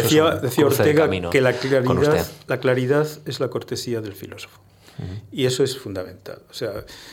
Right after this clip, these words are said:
Speaker 1: eh, aquellos que piensan que el filósofo tiene que ser abstruso, complicado, incomprensible en sus textos, para así ser profundo y de verdad, yo creo que no entienden nada. <laughs> O sea, eh,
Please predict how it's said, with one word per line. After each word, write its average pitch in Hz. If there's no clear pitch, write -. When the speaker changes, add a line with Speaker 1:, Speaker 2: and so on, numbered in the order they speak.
Speaker 1:
eh, 113
aquellos 147
que 147
piensan 135
que 113
el 101
filósofo 123
tiene 123
que 113
ser 127
abstruso, -
complicado, 110
incomprensible 117
en 113
sus -
textos, 107
para 110
así 117
ser 110
profundo 110
y 107
de 107
verdad, 107
yo 104
creo 95
que 98
no 107
entienden 98
nada. 90
<laughs> -
O -
sea, 98
eh, 120